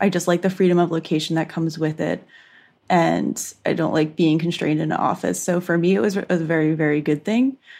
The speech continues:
And I've had bad experiences with remote before, my previous company, that they allowed some remoteness to happen, but not everyone was remote. So you kind of came into this hierarchy of some people would, who were in the office would know about everything 'cause they would have these, like,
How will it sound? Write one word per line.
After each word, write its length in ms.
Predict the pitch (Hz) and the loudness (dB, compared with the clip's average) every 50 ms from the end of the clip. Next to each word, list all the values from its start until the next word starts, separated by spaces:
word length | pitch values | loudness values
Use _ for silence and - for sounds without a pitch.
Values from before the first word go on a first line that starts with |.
| - - - _ - | -20 -20 -8 _ 2
And 220 | 185 175 175 - | 4 4 4 4
I've 80 | 185 185 | 2 0
had 520 | - 220 220 226 240 240 240 247 - - | 2 4 4 6 6 4 4 0 0 0
bad 200 | - 185 180 180 | 2 2 2 2
experiences 560 | 190 185 - - 185 175 180 180 185 170 170 | 0 -2 -2 0 0 2 2 0 -2 -4 -6
with 180 | 170 175 - - | -6 -8 -4 -2
remote 320 | 175 175 175 170 - - | 0 2 2 2 0 0
before, 800 | - 165 - - - - 180 175 165 160 170 - - 196 - - - | -2 -6 -6 -4 -2 0 2 2 2 2 0 -2 -2 -4 -8 -8 -6
my 100 | 175 175 | -6 -6
previous 400 | 180 - 220 202 190 180 175 175 | -2 0 2 4 4 4 2 0
company, 480 | - - 165 156 - 160 165 165 165 156 | -2 -4 -4 -4 -2 -2 0 0 0 0
that 400 | 165 160 156 156 160 160 160 - _ - - - - - _ _ _ - | 0 0 2 2 0 -2 -4 -8 _ -20 -20 -20 -20 -20 _ _ _ 2
they 360 | 180 208 196 190 185 185 180 | 4 6 6 6 6 4 4
allowed 360 | - 196 190 190 180 185 185 | 4 4 6 6 4 4 2
some 380 | - - 208 208 208 - - - _ - | 0 2 2 2 2 0 -4 -10 _ 0
remoteness 400 | 220 226 220 - - 240 226 - | 2 2 4 4 4 2 2 2
to 80 | 247 | 0
happen, 560 | 226 233 226 233 - 254 254 262 269 262 - - - - _ _ | 2 2 2 2 2 2 2 4 2 2 0 -4 -14 -20 _ _
but 140 | - 175 160 | 0 2 4
not 200 | 185 185 175 - | 4 4 4 4
everyone 340 | 170 165 180 190 196 196 202 | 2 2 4 4 4 4 4
was 180 | 202 202 190 | 2 2 2
remote. 340 | 226 220 220 220 220 202 - | 4 4 6 6 4 2 2
So 80 | - 202 | 2 4
you 160 | 185 185 185 | 4 4 4
kind 220 | 185 185 180 202 | 2 2 2 2
of 160 | 202 190 190 - | 2 0 -2 -2
came 240 | - 202 185 175 | 0 2 4 4
into 180 | 175 165 - - | 2 2 0 -4
this 140 | - 156 - | -10 -10 -6
hierarchy 580 | - 175 156 160 160 165 170 - 180 165 160 | -2 0 2 2 2 2 0 0 0 2 2
of 280 | 151 147 147 180 - - - - - - - - - _ _ - | 2 2 0 -2 -4 -10 -16 -20 -20 -20 -20 -20 -20 _ _ 0
some 200 | - 226 208 190 | 2 4 4 4
people 300 | 214 196 190 185 170 165 | 4 2 2 2 2 4
would, 240 | 165 165 165 - - | 2 2 0 -2 -2
who 80 | 196 | 2
were 80 | 180 180 | 2 4
in 80 | 175 170 | 4 4
the 80 | 165 | 4
office 560 | 165 175 175 170 - 175 170 - - - - _ _ _ _ - | 6 4 4 4 2 0 -2 -2 -4 -10 -12 _ _ _ _ -8
would 420 | - 175 175 165 165 160 - - - | -4 0 2 2 2 0 -2 -2 2
know 200 | 190 190 185 180 | 4 6 6 6
about 240 | 180 165 160 165 | 4 4 4 4
everything 420 | 170 160 160 165 151 160 160 160 170 | 2 2 0 0 -2 0 -2 -2 -2
'cause 80 | 190 | -2
they 100 | 185 175 | 0 0
would 100 | 165 165 | 0 0
have 200 | 165 165 165 160 | 0 0 -2 0
these, 160 | 160 156 156 - | 0 -2 -2 0
like, 260 | 156 156 160 156 | -2 -2 -2 -4